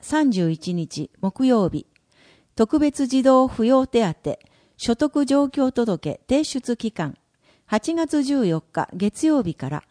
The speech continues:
九月五日火曜日。この届を期限内に提出されない場合、八月分以降の手当が受給できませんのでご注意ください。問い合わせ、子ども課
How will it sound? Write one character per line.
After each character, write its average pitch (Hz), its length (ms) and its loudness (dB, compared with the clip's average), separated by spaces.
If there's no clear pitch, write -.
九 330 140 2
月 311 280 0
五 165 220 -4
日 170 160 -4
火 208 160 -2
曜 247 240 2
日。 - 140 -6
こ 262 180 2
の 302 160 2
届 311 420 0
を 143 160 -2
期 233 160 -4
限 320 220 -2
内 240 180 0
に 160 120 -2
提 254 220 2
出 - 280 -6
さ 262 140 -4
れ 277 120 0
な 269 160 0
い 190 80 -2
場 151 240 -4
合、 147 160 -4
八 220 260 -4
月 311 280 0
分 277 180 2
以 269 160 -2
降 208 220 0
の 165 120 -2
手 208 240 -2
当 143 140 -6
が 147 160 -6
受 175 180 -6
給 294 220 -4
で 269 100 -2
き 285 140 -4
ま 294 140 -2
せ 294 140 -2
ん 247 40 0
の 160 140 -2
で - 200 -6
ご 175 160 0
注 247 140 0
意 208 100 2
く - 80 -10
だ 151 140 -6
さ 165 140 -6
い。 - 100 -8
問 247 200 2
い 254 40 2
合 233 100 0
わ 220 120 0
せ、 - 300 -6
子 254 140 2
ど 277 160 4
も 262 100 2
課 - 240 -2